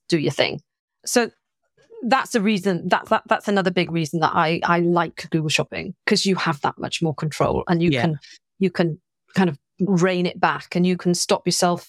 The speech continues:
Speaker 1: from showing for really, really broad generic terms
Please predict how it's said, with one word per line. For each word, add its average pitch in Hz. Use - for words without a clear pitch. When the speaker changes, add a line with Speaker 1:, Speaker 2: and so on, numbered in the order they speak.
Speaker 1:
from 175
showing 175
for 190
really, 208
really 196
broad 180
generic 175
terms 160